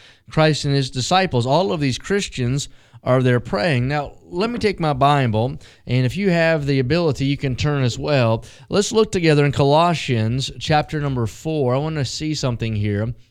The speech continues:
And, uh, let me get my Bible, go to Colossians chapter number four,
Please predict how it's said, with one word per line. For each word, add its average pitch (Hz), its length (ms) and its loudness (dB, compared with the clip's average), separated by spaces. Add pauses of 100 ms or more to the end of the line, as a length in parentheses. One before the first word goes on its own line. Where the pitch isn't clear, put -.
(540)
And, 113 260 0
uh, 120 80 0
let 147 140 0
me 156 80 -4
get 156 100 -4
my 151 140 -6
Bible, 120 540 -2 (100)
go 120 160 0
to 139 80 -2
Colossians 135 760 0
chapter 131 380 -2
number 131 220 -6
four, 123 540 -4